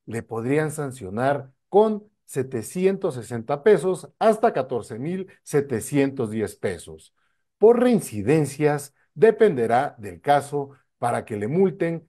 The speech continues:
con ochocientos ochenta pesos o hasta ciento doce mil seiscientos cincuenta pesos. Así que ahora, ya lo sabe,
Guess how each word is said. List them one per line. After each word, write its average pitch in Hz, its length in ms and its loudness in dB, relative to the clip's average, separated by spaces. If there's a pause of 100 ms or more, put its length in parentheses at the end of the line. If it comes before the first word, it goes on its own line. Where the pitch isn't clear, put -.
(120)
con 220 360 2
ochocientos 127 720 -4
ochenta 156 420 -4
pesos 180 460 2 (240)
o 190 140 4
hasta 220 440 2
ciento 247 600 2
doce 160 340 -4
mil 202 420 -8 (120)
seiscientos 151 720 -2
cincuenta 123 540 -6
pesos. 85 500 -8 (400)
Así 101 320 -6
que 151 140 0
ahora, 185 460 6 (200)
ya 233 160 4
lo 254 160 4
sabe, 98 460 0